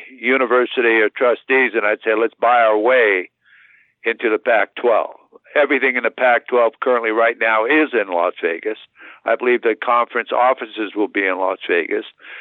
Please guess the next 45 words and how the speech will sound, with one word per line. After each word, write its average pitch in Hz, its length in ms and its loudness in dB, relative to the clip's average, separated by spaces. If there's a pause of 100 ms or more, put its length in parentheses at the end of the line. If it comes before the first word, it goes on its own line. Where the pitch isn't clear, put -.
(360)
And 117 160 0
if 117 140 -2
they're 131 160 4
willing 123 300 2
to 113 100 0
pay, 117 360 2
you 113 140 -4
know, 107 340 0
three 110 160 -2
hundred 110 280 -2
eighty 107 240 0
million 104 360 -2
dollars 104 400 0
or 104 60 -4
whatever 104 320 -2
they're 104 100 0
paying 107 360 -2
to 104 100 -4
bring 107 220 -6
the 101 60 -4
A's 113 440 0
there 113 340 2
and 117 100 -6
what 104 180 -4
they 107 100 0
paid 107 300 0
to 110 80 0
bring 104 280 -4 (380)
the 107 80 -2
Raiders 120 540 2
there 110 180 2
and 110 80 -2
whatever 107 440 0
else, 123 280 2 (100)
I 104 100 2
would 113 160 0
come 113 120 -4
up 110 140 -2
with 104 100 0
a 98 60 0
hundred 110 280 -2
million 104 320 0
dollars 110 520 0 (1000)
or 113 180 0
more 131 560 2